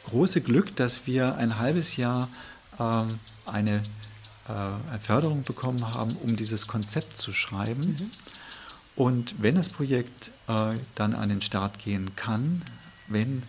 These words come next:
Speaker 1: im Jahre zweitausendfünfundzwanzig, dann würde es für drei Jahre laufen.
Speaker 2: Dann hoffe ich auf jeden Fall, dass Sie hier noch ganz viel Inspiration im Kräutergarten finden.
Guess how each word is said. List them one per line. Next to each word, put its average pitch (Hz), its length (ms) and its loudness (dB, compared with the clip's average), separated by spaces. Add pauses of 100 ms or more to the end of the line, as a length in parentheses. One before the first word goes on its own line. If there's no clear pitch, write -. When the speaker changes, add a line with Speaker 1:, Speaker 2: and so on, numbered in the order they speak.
(180)
Speaker 1:
im 107 140 0
Jahre 104 260 0
zweitausendfünfundzwanzig, 101 1400 -4
dann 110 200 -2
würde 117 120 -4
es 123 140 -2
für 107 140 -6
drei - 200 -6
Jahre 95 320 -4
laufen. 82 340 -10 (300)
Speaker 2:
Dann 175 320 -2
hoffe 196 220 4
ich - 160 -4
auf 170 140 -4
jeden 202 220 0
Fall, 196 220 0
dass 185 180 -2
Sie 196 80 -6
hier 185 140 -4
noch 180 180 -4
ganz 196 200 -6
viel 190 200 -2
Inspiration 180 680 -4
im 175 100 -2
Kräutergarten 151 680 -6
finden. 160 420 -6